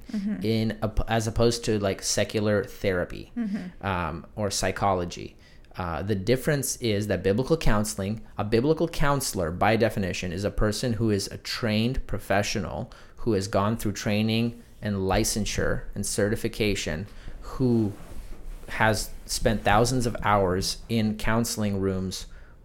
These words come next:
Speaker 2: with other biblical counselors. And the focus of biblical counseling is to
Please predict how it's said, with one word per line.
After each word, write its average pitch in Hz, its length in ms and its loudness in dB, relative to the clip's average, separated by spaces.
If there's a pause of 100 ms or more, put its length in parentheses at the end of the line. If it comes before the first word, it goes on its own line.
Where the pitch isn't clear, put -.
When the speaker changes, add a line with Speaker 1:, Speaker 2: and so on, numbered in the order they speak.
(360)
Speaker 2:
with 107 240 0
other 113 260 2
biblical 101 400 2
counselors. 92 760 -2 (640)
And 104 400 0 (380)
the 107 220 -4
focus 123 420 2
of 110 100 -2
biblical 113 340 2
counseling 98 640 0
is 101 320 -2
to 101 520 -4